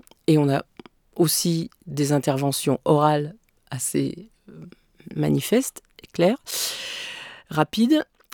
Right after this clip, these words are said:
Et donc, euh, bah, dans ce métier, ce que je trouve intéressant, justement, c'est de, de donner, euh, ce qu'on sait, mais aussi ce qu'on est. Et puis, euh,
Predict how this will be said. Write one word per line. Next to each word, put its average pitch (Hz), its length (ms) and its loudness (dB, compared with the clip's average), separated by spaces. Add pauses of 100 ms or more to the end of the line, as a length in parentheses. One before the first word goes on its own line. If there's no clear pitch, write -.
Et 202 160 8
donc, 220 300 8
euh, 190 220 8
bah, 170 260 6
dans 196 120 4
ce 190 140 0
métier, 240 240 2
ce - 80 -8
que 208 80 -2
je - 80 -2
trouve 202 180 0
intéressant, 160 480 -2
justement, 208 460 2
c'est 170 220 2
de, 147 580 0 (580)
de 156 200 2
donner, 165 560 8
euh, 143 500 2 (180)
ce - 220 -8
qu'on 139 220 0
sait, 262 200 4
mais 196 140 10
aussi 202 340 2
ce - 380 -2
qu'on 147 480 4
est. 240 180 8 (720)
Et 170 80 8
puis, 220 440 6
euh, 156 140 10